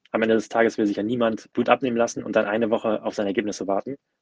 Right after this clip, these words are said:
die er dann ohne medizinisches Fachwissen nicht mal versteht. Wir haben uns gesagt, hierfür muss es einen einfacheren Weg geben, der deutlich schneller und nutzerfreundlicher ist. Unsere Lösung hierfür ist Kask Flow. Kask Flow ist ein Urintest, den man ganz einfach von zu Hause durchführen kann.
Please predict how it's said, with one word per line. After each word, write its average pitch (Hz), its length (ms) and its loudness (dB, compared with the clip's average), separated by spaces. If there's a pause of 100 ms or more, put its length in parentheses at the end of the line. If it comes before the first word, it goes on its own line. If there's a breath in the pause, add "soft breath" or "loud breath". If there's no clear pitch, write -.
(100)
die 117 80 2
er 98 40 2
dann 107 160 4
ohne 120 160 2
medizinisches 107 540 -2
Fachwissen 123 440 -4
nicht 110 140 -8
mal 101 80 -4
versteht. 95 400 -6 (800 soft breath)
Wir 117 80 6
haben 139 60 6
uns 156 100 0
gesagt, 135 260 4
hierfür 127 220 -2
muss 120 140 -6
es 123 60 -8
einen 113 320 -8
einfacheren 101 460 -6
Weg 104 140 -2
geben, 113 220 -6
der 113 100 -2
deutlich 104 280 -2
schneller 123 440 -2
und 110 100 -8
nutzerfreundlicher 98 800 -8
ist. - 260 -16 (840 soft breath)
Unsere 120 200 4
Lösung 135 200 6
hierfür 120 280 -4
ist 117 120 -6
Kask - 260 -8
Flow. 95 340 -8
Kask - 240 -10
Flow 143 160 0
ist - 160 -12
ein 107 80 -10
Urintest, 147 560 -8 (340 loud breath)
den - 80 -6
man 113 80 -2
ganz 139 160 2
einfach 123 280 -6
von 127 140 -8
zu 123 120 -2
Hause 113 140 2
durchführen 107 300 -4
kann. - 200 -14